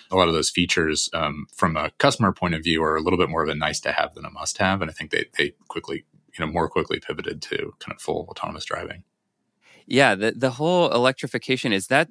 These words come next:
Speaker 2: uh, something that Bolt as a, as a V C has looked at in terms of, you know, there's just so many companies involved in that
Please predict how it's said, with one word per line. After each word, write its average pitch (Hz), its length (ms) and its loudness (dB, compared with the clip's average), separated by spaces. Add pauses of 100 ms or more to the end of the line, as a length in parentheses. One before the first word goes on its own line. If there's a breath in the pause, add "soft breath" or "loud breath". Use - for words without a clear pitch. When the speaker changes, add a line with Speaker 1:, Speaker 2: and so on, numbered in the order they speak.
Speaker 2:
uh, 92 200 -10
something 123 480 0
that 98 320 -2
Bolt 98 260 0
as 98 260 -2
a, 95 280 -2
as 95 180 -2
a 92 80 -8
V 95 180 -8
C 110 220 -2
has 104 240 0
looked 98 460 -4
at 113 320 0
in 117 120 -2
terms 98 360 -2
of, 92 320 -2
you 98 160 -4
know, 90 240 -2
there's - 280 -2
just - 200 0
so 110 120 4
many 92 380 0 (140)
companies 90 480 -6
involved 82 420 -2
in 82 120 -2
that 80 180 -4